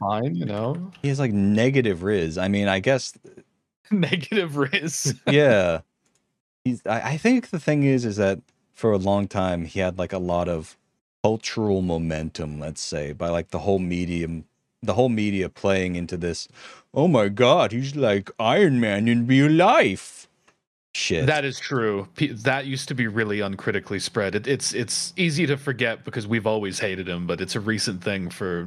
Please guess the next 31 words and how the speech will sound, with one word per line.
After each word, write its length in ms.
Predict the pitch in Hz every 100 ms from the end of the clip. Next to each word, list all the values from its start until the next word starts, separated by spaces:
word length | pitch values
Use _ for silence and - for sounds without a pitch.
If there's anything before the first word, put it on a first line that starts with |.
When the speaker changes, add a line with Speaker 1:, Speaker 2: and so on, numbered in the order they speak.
| 98
Speaker 1:
normies 480 | 98 95 92 85 -
to 80 | 95
be 120 | 92
like, 260 | 90 85 -
"Oh, 220 | 131 135
this 160 | - -
guy's 160 | 131 90
a 40 |
freak, 460 | - - 147 - -
huh?" 200 | 127 -
Speaker 2:
I 40 |
feel 100 | 196
like 120 | 123
there's 180 | 110 98
still 240 | - 101 95
people 360 | - 87 87
out 180 | 82 78
there 200 | 85 80
that 180 | 78 78
still 560 | - 90 80 76 78 82 -
are 140 | 82
like, 200 | 78 73
"Oh, 220 | 101 143 - 85
he's, 260 | 131 208
he's 280 | - 92 190
a 40 | 90
genius, 500 | 95 165 294 - 76
right? 360 | 71 113 160 _ _
He's 300 | - 127 110
a 40 |
big, 420 | 82 104 147 123